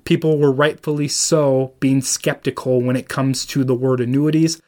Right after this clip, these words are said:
But just understand there are a tremendous amount of different kinds of annuities and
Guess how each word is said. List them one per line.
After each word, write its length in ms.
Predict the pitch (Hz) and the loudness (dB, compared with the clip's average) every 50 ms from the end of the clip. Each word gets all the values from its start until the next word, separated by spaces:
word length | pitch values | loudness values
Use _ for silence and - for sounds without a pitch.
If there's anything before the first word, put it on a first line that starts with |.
| _ _ _ _ | _ _ _ _
But 120 | - 127 120 | -10 -6 -6
just 200 | 143 139 - - | -4 -2 -2 -2
understand 560 | 143 143 127 - - 147 143 143 139 135 135 | -2 -2 -4 -4 -4 -2 -2 -2 -2 -2 -2
there 180 | 135 131 131 | -2 -2 -4
are 280 | 127 127 127 131 131 131 | -4 -2 -2 -2 -2 -4
a 120 | - 139 135 | -6 -8 -8
tremendous 680 | - _ - - - 143 143 143 151 160 160 156 - - | -8 _ -8 -4 -2 0 0 0 0 0 0 -2 -2 -2
amount 300 | 156 147 147 143 143 135 | -4 -2 -2 -2 -2 -2
of 100 | 127 123 | -2 -4
different 360 | 143 135 - - 131 110 - | -6 -6 -6 -8 -10 -8 -10
kinds 420 | - - 151 147 147 147 147 139 | -8 -6 -6 -4 -2 -2 -2 -2
of 100 | 147 143 | -2 -2
annuities 540 | 139 139 143 143 139 139 139 139 143 139 - | 0 0 2 2 2 2 2 2 0 0 -2
and 320 | - 131 127 127 127 127 | -4 -2 0 0 0 -2